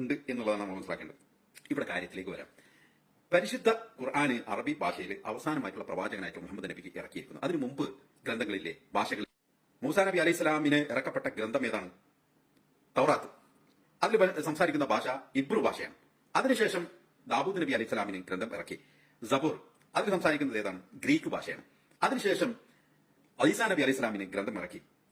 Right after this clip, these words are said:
ഇഞ്ചീൽ എന്ന ഗ്രന്ഥം. അതിൽ സംസാരിക്കുന്ന ഭാഷ അല്ലെങ്കിൽ അതുമായി ബന്ധപ്പെട്ട് സംസാരിക്കുന്നത് സുറിയാനി ഭാഷ. ഇങ്ങനെ വിവിധങ്ങളായിട്ടുള്ള ഭാഷയിൽ ഇസ്ലാമിന്റെ പ്രചരണവും മുൻകാലത്തുള്ള പ്രവാചകന്മാര് ഇസ്ലാം പ്രചരിപ്പിക്കുകയും ഒക്കെ ചെയ്തിട്ടുണ്ട്. അവസാനമാണ്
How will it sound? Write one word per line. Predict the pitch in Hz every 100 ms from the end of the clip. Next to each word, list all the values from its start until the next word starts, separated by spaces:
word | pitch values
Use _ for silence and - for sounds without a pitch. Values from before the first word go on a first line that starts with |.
| 139
ഇഞ്ചീൽ | 160 185 147 113
എന്ന | 98
ഗ്രന്ഥം. | - 76 73 - _ -
അതിൽ | 190 214 - - _ _ -
സംസാരിക്കുന്ന | 135 147 143 123
ഭാഷ | 110 120
അല്ലെങ്കിൽ | 117 127 -
അതുമായി | 147 165
ബന്ധപ്പെട്ട് | 123 - - 98
സംസാരിക്കുന്നത് | 104 98 92 87 95 _ _ _ _ - - - -
സുറിയാനി | 180 226 143
ഭാഷ. | - - - - - _ _ _ _ _ _ - - - _ -
ഇങ്ങനെ | 226 240 220 185
വിവിധങ്ങളായിട്ടുള്ള | 214 233 190 180 160 135
ഭാഷയിൽ | 104 139 147 131 120 135 - _ _ -
ഇസ്ലാമിന്റെ | 135 139 120 -
പ്രചരണവും | 92 117 113 107 117 - -
മുൻകാലത്തുള്ള | 120 143 120 - 85 -
പ്രവാചകന്മാര് | 87 123 107 101 92 92 - 101
ഇസ്ലാം | 110 107 -
പ്രചരിപ്പിക്കുകയും | - 101 - 101 98 92
ഒക്കെ | - -
ചെയ്തിട്ടുണ്ട്. | 78 - - - _ _
അവസാനമാണ് | - 139 170 127 107 104